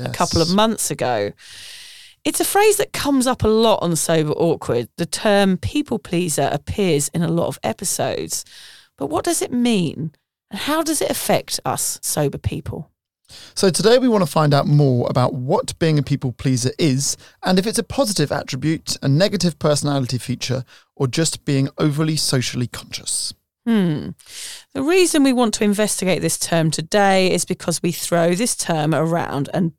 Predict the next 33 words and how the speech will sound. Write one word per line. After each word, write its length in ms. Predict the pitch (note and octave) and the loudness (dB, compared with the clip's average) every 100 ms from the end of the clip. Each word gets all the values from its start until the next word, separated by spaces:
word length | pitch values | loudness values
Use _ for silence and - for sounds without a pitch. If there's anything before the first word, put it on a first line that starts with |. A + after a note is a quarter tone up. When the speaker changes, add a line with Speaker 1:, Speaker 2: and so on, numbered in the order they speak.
| - | 0
Speaker 1:
both 240 | F#3 G#3 | 0 0
of 100 | G3+ | -2
us 180 | F3+ E3+ - | -2 -2 -2
are 160 | E3+ E3+ | 0 2
unsure 760 | E3 D#3+ - - C#4+ C#3 G#2+ - - - - | 0 -2 -2 2 4 4 0 -4 -14 -18 -8
of 160 | - E3 | -6 -2
the 80 | F#3+ | -4
part 440 | - D4 E4 - | -2 0 0 0
it 100 | - | -4
plays. 540 | - E3 E3+ F#2 D3 - - - - _ - | -4 -4 -4 -4 -6 -8 -16 -20 -20 _ -2
I 100 | C#4+ | 2
know 160 | F#4+ | 2
Hamish 380 | E4 C#4+ C4+ B3+ | 2 4 4 2
would 120 | A#3 G#3+ | -2 -2
say 460 | - A3+ G#3+ G#3+ | 2 4 4 2
he 200 | G3 A#3 | 0 -2
likes 360 | G#3+ A#3 C#4+ - | 0 0 0 -2
the 60 | D#3+ | 0
way 160 | D#3+ | 2
I 100 | D#3+ | 0
call 380 | - - E3+ D#3+ | -2 0 2 2
and 120 | D#3+ | 0
text 440 | - - - - D#3+ | 0 -2 -2 -4 0
and 260 | D#3+ E3 | 0 2
run 160 | F#3+ F3+ | 2 2
around 320 | E3 F3 E3 | 2 2 2
like 180 | F3 - | -2 -2
a 40 | |
lunatic 680 | E3+ F#3+ F#3+ F3 - D#3+ G3 | 0 2 2 0 -2 -4 -2
and 140 | F3+ | -2
be 160 | F3 F3 | 2 0
everyone's 420 | E3 E3+ E3 E3 | 2 0 0 -2
friend, 460 | - A#3+ E3+ C#3 | 0 2 4 2